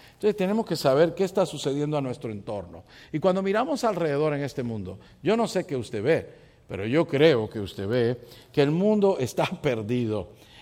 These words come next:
Y hay que, hay mucha injusticia. Suceden muchas cosas injustas. Y estas cosas injustas y toda esta injusticia viene de parte de todos lados. No es solamente un grupo u otro grupo. Viene de muchas partes.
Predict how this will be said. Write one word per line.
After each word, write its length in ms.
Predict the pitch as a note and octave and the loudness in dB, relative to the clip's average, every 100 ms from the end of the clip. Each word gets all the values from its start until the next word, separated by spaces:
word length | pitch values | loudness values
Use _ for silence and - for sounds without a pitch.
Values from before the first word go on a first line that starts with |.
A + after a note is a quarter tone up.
| - | -2
Y 140 | G3 A3 | 4 6
hay 160 | B3 | 4
que, 360 | G3 G#3+ G#3 A3+ | 4 2 2 -2
hay 160 | - C4+ | -2 0
mucha 360 | A#3+ B3+ - G3 | 2 2 0 0
injusticia. 720 | C3 C3 - D3 C#3+ B2 F2 - - - | 0 -4 -2 -4 -2 -4 -8 -10 -20 -12
Suceden 480 | - F3 B3 B3 A3 | -6 4 6 6 2
muchas 360 | B3 - G#3 | 0 0 -2
cosas 360 | - G#3 G3+ E3 | -2 0 0 -2
injustas. 640 | C3 A2+ D#3 - G2 F#2 - - - | -4 -4 -4 -6 -10 -12 -16 -20 -6
Y 160 | F3+ G3+ | 2 6
estas 360 | A#3 A#3 A3+ - | 6 6 2 4
cosas 360 | A#3 G#3+ D#3+ | 2 2 0
injustas 760 | F3+ D#3 D#3+ D3 A#3 G#3 F#3 C#3+ | -2 -4 -4 -2 -2 0 -2 -2
y 60 | D3+ | -2
toda 140 | A3+ | -2
esta 120 | A3+ | 0
injusticia 640 | F#3 C3+ - G#3 F#3 F3+ - - - | -2 -4 -6 -6 -2 -2 -4 -14 -10
viene 340 | C3+ G#3+ B3+ G3+ | 0 4 6 4
de 100 | F3+ | 4
parte 420 | G3+ G#3 G3+ G3 | 4 4 4 4
de 220 | D#3+ B2 - - - | 4 0 -6 -4 6
todos 300 | A#3+ B3+ F#3 | 8 8 6
lados. 560 | E3+ G3+ F3+ A2 G#2+ | 6 4 4 0 -2
No 100 | F3 | -2
es 60 | G#3 | 2
solamente 480 | A#3 G3+ G3+ G3 G3 | 4 4 2 0 0
un 120 | G#3 | 2
grupo 340 | F3 A#3 F#3 | 2 2 2
u 60 | F#3 | 2
otro 200 | F#3 D3+ | 2 0
grupo. 380 | G#3+ F3+ D#3 - - - | 0 0 -2 -2 -12 -2
Viene 280 | E3 C4 B3 | 2 4 4
de 120 | F#3 | 4
muchas 340 | G3+ A3+ G3 D#3+ | 2 0 0 -2
partes. 720 | - G3 G#3+ F3 C#3 G#2+ | -2 2 2 2 -2 -6